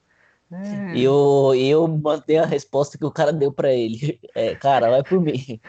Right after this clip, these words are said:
Speaker 2: Esse é o melhor espanhol que você pode ter como companheiro."
Speaker 1: Então é isso, semana que vem a gente tá aqui pra ver o que, que o Norris vai aprontar em Silverstone, seu G P de casa, e pra ver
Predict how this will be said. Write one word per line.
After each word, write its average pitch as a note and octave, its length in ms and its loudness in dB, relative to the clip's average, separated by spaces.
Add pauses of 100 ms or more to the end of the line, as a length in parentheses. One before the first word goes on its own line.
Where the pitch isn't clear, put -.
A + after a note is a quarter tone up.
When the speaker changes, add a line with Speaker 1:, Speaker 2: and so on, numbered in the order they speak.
(680)
Speaker 2:
Esse - 240 -4
é - 40 -4
o F#3 40 0
melhor E3+ 340 2
espanhol E3+ 480 -4
que D#3 80 -12
você - 120 -2
pode E3+ 260 -4
ter E3 140 -6
como F3 200 -6
companheiro." D#3 560 -4 (2000)
Speaker 1:
Então G#3 180 -2
é G3 80 4
isso, F#3+ 220 2
semana F3+ 240 0
que F3 100 -8
vem E3+ 140 -2
a - 20 -2
gente E3 120 -6
tá F3 80 0
aqui E3 200 -2
pra E3+ 140 2
ver D#3+ 140 0
o E3 60 -2
que, F#3+ 140 -6
que G3 100 -4
o F3+ 40 -2
Norris E3 320 0
vai D#3 140 0
aprontar D#3 680 -6
em A#3+ 180 -6
Silverstone, G3+ 640 -2
seu F#3+ 240 -2
G F3 120 0
P F3 200 -4
de D#3 100 -6
casa, F#3+ 460 -2
e F3+ 60 -2
pra F3+ 180 -2
ver E3 320 -4